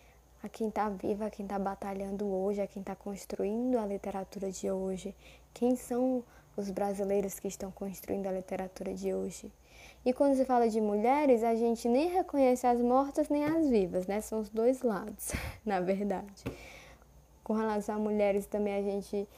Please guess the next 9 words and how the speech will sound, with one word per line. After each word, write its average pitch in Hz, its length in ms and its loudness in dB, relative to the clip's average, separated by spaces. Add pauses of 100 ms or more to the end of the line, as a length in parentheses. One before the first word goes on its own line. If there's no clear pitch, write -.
(220)
não 220 160 0
reconhece 208 760 -2
a-, - 100 -8 (520)
quem 220 160 -2
já 208 160 -2
foi, 254 400 4
esquece, 254 1000 2
não... 202 640 -4
enfim. 233 580 -4